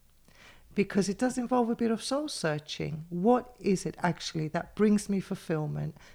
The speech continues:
that brings me peace, that gives meaning to my life? And, and those are, you know, big questions to think about.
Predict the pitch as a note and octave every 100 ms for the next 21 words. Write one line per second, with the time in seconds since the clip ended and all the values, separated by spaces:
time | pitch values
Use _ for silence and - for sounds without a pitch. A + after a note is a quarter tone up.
0 | - F3+ E3 - G3+ F#3+ F#3 F#3 F3 E3+
1 | F#3+ D#3 D3+ D3 - - - - F3 D#3+
2 | - G3+ F#3+ - F#3+ G3 F#3+ D#3+ D#3 -
3 | D#3 D3 D3 C#3+ C#3+ C#3+ C#3+ - - _
4 | - - - - - - - - - F3+
5 | - - F#3 F3+ G#3 G#3 G3+ F#3 F3+ F3
6 | F#3 F#3 F3 - G3+ - - F3+ - F3
7 | E3+ - - - - - - - F3+ E3
8 | F3 D#3 D3+ D3+ -